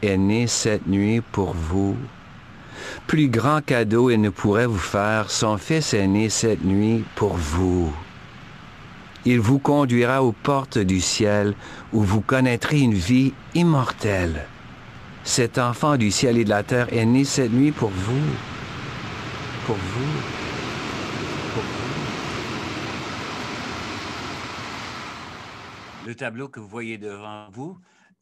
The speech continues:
Speaker 2: l'artiste qui est mort en prison, ça fait environ cinq ans, me l'a donné. La raison qu'il me l'a donné, c'est parce qu'il a dit, cette photo, cette, ce, ce, cette image-là,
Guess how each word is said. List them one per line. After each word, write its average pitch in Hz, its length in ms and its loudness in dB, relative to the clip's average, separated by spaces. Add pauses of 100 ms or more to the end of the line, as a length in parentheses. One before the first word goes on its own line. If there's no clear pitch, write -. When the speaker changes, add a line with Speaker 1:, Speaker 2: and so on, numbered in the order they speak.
Speaker 2:
l'artiste 135 680 -8
qui - 160 -10
est 113 40 -4
mort 117 200 -6
en 110 80 -6
prison, 113 380 -12
ça 113 160 -12
fait - 100 -10
environ 95 340 -6
cinq 98 360 -8
ans, 117 160 -4 (480)
me 110 100 -2
l'a 110 180 0
donné. 110 680 -2 (440)
La 113 140 0
raison 127 260 0
qu'il 143 140 0
me 120 40 4
l'a 117 80 2
donné, 110 320 0
c'est 160 180 -6
parce 117 220 -4
qu'il 123 140 -6
a 107 80 -4
dit, 117 280 -8 (200)
cette - 260 -4
photo, 123 380 -4
cette, 120 240 -4
ce, - 260 -8
ce, 110 320 -4
cette 113 440 -10
image-là, 117 580 -4